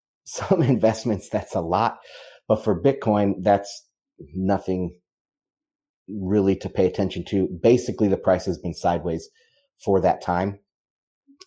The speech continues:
Um, okay, media sentiment. I still have it as positive because we have seen some positive reports on Bitcoin mining recently, um, and the halving. Uh, good, solid, I would say,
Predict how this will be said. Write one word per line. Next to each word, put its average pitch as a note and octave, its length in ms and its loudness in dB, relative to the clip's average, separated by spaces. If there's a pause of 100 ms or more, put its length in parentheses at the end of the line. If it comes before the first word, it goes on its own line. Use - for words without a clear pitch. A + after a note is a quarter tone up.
Um, F2 440 -2 (340)
okay, G#2+ 200 2
media B2+ 360 4
sentiment. - 480 0 (260)
I A2+ 60 -4
still F3 220 -4
have D#3+ 200 2
it C3 60 0
as B2 140 0
positive B2+ 560 -2
because G2+ 240 -6
we A2 120 -2
have G#2 180 -4
seen G2+ 280 -4
some F2+ 280 -6
positive F#2 560 -6
reports F#2+ 480 -4 (500)
on F2 320 -2
Bitcoin F2 380 0
mining C#3+ 580 2
recently, C3 600 -2 (560)
um, D2 280 -16 (540)
and B2 240 2 (120)
the G#2+ 60 0
halving. A#2 480 0 (380)
Uh, E2+ 140 -10 (120)
good, A2 320 4 (640)
solid, G#2 600 2
I F2 120 2
would E2+ 180 -4
say, E2+ 340 -4